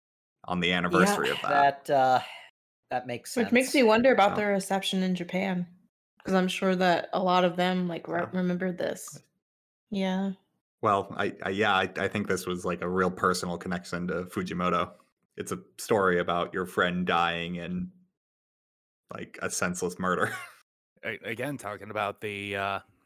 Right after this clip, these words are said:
Speaker 4: about why do people do art in, uh, i-, in a lot of ways, it's about, uh, processing various emotions, and this is, uh, a prime example of that. Processing the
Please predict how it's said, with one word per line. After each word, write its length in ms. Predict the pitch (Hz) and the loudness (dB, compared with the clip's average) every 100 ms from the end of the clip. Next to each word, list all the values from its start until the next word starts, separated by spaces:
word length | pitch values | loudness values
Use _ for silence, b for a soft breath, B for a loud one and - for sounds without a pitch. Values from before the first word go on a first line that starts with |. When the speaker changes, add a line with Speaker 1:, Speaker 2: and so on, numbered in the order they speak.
| - | -10
Speaker 4:
about 300 | 101 95 - | -4 -4 -4
why 200 | 101 101 | -6 -6
do 80 | 104 | -8
people 400 | 113 107 104 104 | -10 -6 -4 -4
do 300 | 107 104 98 | -6 -6 0
art 320 | 107 113 92 | 2 2 -2
in, 400 | 98 98 98 92 _ _ _ _ _ _ _ - | -8 -8 -10 -14 _ _ _ _ _ _ _ -8
uh, 260 | 113 98 101 - _ _ _ _ 113 - _ _ - | -4 -2 -4 -10 _ _ _ _ -20 -20 _ _ -8
i-, 220 | 95 104 | -4 -4
in 140 | - 104 | -6 -4
a 40 | |
lot 180 | 98 110 | -2 -2
of 60 | 110 | 0
ways, 360 | 107 104 95 | -2 -4 -4
it's 280 | 104 95 - | -6 -6 -8
about, 480 | 104 92 92 92 - | -6 -4 -4 -8 -8
uh, 260 | 92 92 92 | -8 -6 -8
processing 920 | - 101 95 - 90 - 98 95 98 92 - | -6 -4 -4 -4 -4 -4 -6 -8 -14 -14 -4
various 420 | 95 92 92 - | -4 -4 -6 -6
emotions, 720 | 98 101 117 - 92 87 - | -4 -4 -4 -6 -6 -8 -8
and 260 | 87 87 - b b b _ _ _ _ _ _ _ _ _ _ _ _ _ | -8 -14 -20 b b b _ _ _ _ _ _ _ _ _ _ _ _ _
this 320 | 95 98 - | -4 -2 -4
is, 320 | 98 92 90 | -6 -8 -6
uh, 260 | 92 90 95 - | -6 -4 -6 -8
a 80 | |
prime 260 | - 104 92 | -4 -4 -4
example 480 | 95 92 98 101 95 | -6 -4 -4 -2 -4
of 100 | 92 | -2
that. 320 | 90 92 92 - _ _ _ _ _ _ _ _ _ | -2 -2 -2 -8 _ _ _ _ _ _ _ _ _
Processing 640 | 107 101 - 104 104 101 | -6 -6 -4 -8 -8 -10
the 300 | 95 95 92 | -8 -6 -6